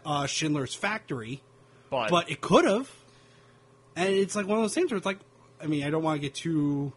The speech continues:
Speaker 1: religious here, but it is something that maybe God does work in mysterious ways, and
Speaker 2: Right.
Speaker 1: stuff happens. I mean, it's a rabbi,
Speaker 2: Yeah.
Speaker 1: man of God, and he was spared.
Speaker 2: Yeah. Um, and then there's also when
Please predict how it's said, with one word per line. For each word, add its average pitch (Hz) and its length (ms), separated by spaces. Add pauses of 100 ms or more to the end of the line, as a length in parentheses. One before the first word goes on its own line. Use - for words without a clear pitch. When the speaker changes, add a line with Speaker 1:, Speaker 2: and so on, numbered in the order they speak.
(640)
Speaker 1:
religious 160 380
here, 143 180
but 143 240
it 156 240
is 185 240
something 196 300
that 175 220
maybe 160 300
God 160 320
does 160 240
work 156 260
in 156 140
mysterious 160 460
ways, 190 320
and 147 100
Speaker 2:
Right. 135 240
Speaker 1:
stuff - 480
happens. 151 400
I 123 60
mean, 131 260
it's 131 140
a 143 100
rabbi, 139 680
Speaker 2:
Yeah. 139 200
Speaker 1:
man 143 160
of 135 180
God, 131 360
and 147 320 (880)
he 165 120
was 165 160
spared. 180 480 (100)
Speaker 2:
Yeah. 131 380 (640)
Um, 139 200
and 139 60
then 147 80
there's 156 120
also 160 400
when 143 640